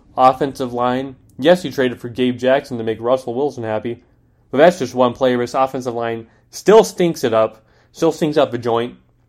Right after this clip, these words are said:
Chris Carson is not a legitimate top ten running back in the N F L. Yes, they've got Russell Wilson, D K Metcalf, and Tyler Lockett, but we've seen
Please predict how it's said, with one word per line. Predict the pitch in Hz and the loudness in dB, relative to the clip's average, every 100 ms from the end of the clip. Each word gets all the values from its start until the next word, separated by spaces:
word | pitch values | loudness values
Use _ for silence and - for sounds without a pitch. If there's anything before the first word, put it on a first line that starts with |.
| _ _ _ _ _ | _ _ _ _ _
Chris | - 165 160 | -2 -2 0
Carson | - 143 147 127 113 - _ _ _ _ | 2 2 0 -6 -8 -12 _ _ _ _
is | - 143 123 | -12 -8 -2
not | 131 135 | 0 2
a | 131 | 0
legitimate | 123 117 127 123 123 | -2 -2 -4 -2 -4
top | 123 131 127 | -2 -2 -2
ten | 139 123 | -4 -2
running | 127 131 117 | -2 -2 -2
back | 117 110 | -2 -2
in | 117 | -6
the | 113 113 | -4 -4
N | |
F | 113 - | -4 -4
L. | 123 123 - _ _ _ _ _ - | -4 -4 -10 _ _ _ _ _ 2
Yes, | 135 131 | 2 2
they've | 135 120 | -2 -2
got | 131 127 | -2 0
Russell | 131 127 127 | -2 -2 -4
Wilson, | 120 117 - 107 101 - _ _ _ _ _ _ _ _ | 0 -2 -2 -10 -10 -16 _ _ _ _ _ _ _ _
D | - 131 | -2 -2
K | 131 131 | 0 -2
Metcalf, | 123 123 123 117 107 - - | 0 -4 -4 -6 -6 -10 -10
and | 123 | -10
Tyler | 127 127 127 | -2 0 0
Lockett, | 127 143 151 147 | 2 2 2 -2
but | 170 160 | -4 -2
we've | 180 185 | -2 -2
seen | - - 233 208 156 120 | -4 -6 -4 -2 -4 -6